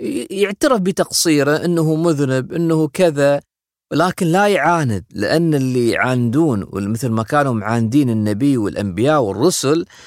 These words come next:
الله سبحانه وتعالى عد لهم العذاب الشديد في الدنيا وفي الآخرة.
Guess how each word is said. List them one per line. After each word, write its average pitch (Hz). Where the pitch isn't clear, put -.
الله 147
سبحانه 185
وتعالى 170
عد 214
لهم 220
العذاب 208
الشديد 247
في -
الدنيا 254
وفي 240
الآخرة. 240